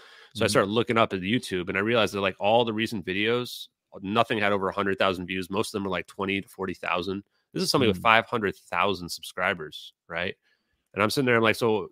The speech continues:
Speaker 1: you know, did you get, you know, what's your deal? You get deboosted?" And he, he claimed he got deboosted from talking about Israel, Palestine, or something like that. But just very little of it was adding up to me. I mean, he told me personally that he was struggling monetarily. I won't go into more details
Speaker 2: Mm-hmm.
Speaker 1: from,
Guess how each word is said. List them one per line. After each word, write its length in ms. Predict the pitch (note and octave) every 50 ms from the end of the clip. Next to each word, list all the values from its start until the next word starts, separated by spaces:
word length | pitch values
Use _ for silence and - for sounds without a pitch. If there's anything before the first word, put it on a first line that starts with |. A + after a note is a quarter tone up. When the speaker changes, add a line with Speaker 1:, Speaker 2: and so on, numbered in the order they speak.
| _
Speaker 1:
you 80 | - G#2
know, 140 | G2 G2 F#2+
did 180 | F2+ G#2 G2+
you 80 | A2+ A#2
get, 140 | A#2 G2 E2+ _
you 80 | - G2
know, 20 |
what's 160 | F#2+ A2 -
your 100 | - G2
deal? 160 | F#2 A#2 G#2+ F#2+
You 140 | F#2+ G2
get 160 | E2+ F#2+ F2+ D#2+
deboosted?" 380 | F#2+ G2 G#2+ - - A#2 A2+ G#2+
And 140 | G2 F2+
he, 180 | E2+ G#2+ G#2+ G#2
he 80 | G2 -
claimed 320 | - - C3+ C#3 C#3+ B2
he 60 | A#2+
got 180 | A#2+ A2 G#2 F#2
deboosted 500 | G#2+ G2+ F#2 G2 G#2+ A#2 - - G#2+ F#2
from 200 | - G#2 G2 F#2
talking 260 | G#2 G2 G2 F#2 G2+
about 260 | G2 F#2 F2+ F#2 E2
Israel, 560 | G2 F#2+ F#2 G2+ G2+ G2 F#2+ F#2+ F#2+ F#2 F2+ -
Palestine, 580 | - F#2 F2+ F#2+ G#2 - - A#2 G#2 G2+ G#2
or 40 | G#2
something 300 | G2 - G#2+ G2+ - G#2+
like 220 | G#2 G#2 G#2 G2 -
that. 320 | G#2+ G#2+ G#2 G#2+ A#2+ - _ _ _ _ _ _ _ _ _ _ _ _ -
But 400 | G2+ G2+ F#2+ F#2 F2+ F2+ F2 G2+
just 200 | A2 B2 - -
very 220 | A#2 C#3+ D#3+ C#3
little 240 | A2 A2+ A#2 A2+ A2
of 80 | F#2+ G2+
it 120 | F#2 F2
was 140 | F2+ F2 D#2
adding 360 | - F2+ F2+ F2+ F2 F2 F2
up 140 | F2 E2 - -
to 80 | -
me. 160 | F2 F2 F2
I 40 | F2
mean, 120 | F2 F2 F#2+
he 80 | A#2
told 180 | - - B2 A2+
me 80 | A2+
personally 480 | G2 - - A2 A2 - - A2+ A2 G#2
that 100 | F#2+ F2
he 80 | F2+ G2+
was 120 | F#2 F2
struggling 680 | - - - - G2 F#2+ G2 G2+ G#2 G#2 G#2 G2+ G#2 G2+ G2+ _ _ -
monetarily. 640 | G2+ F#2+ F2+ F2 - - G2+ G2+ G#2 G#2 G2+ G2 F#2
I 40 | F#2
won't 160 | F#2 F2+ E2+
go 60 | G2+
into 120 | F#2+ F2+
more 120 | F#2 F2+ E2+
details 760 | F2 - G2 G2 - - G2+ G2+ G2 G2 G2 F#2+ - - - _ _ _ - -
Speaker 2:
Mm-hmm. 200 | F#2 F#2 F2 F#2+
Speaker 1:
from, 400 | - - G#2+ G2+ G2 F#2+ G2 G2+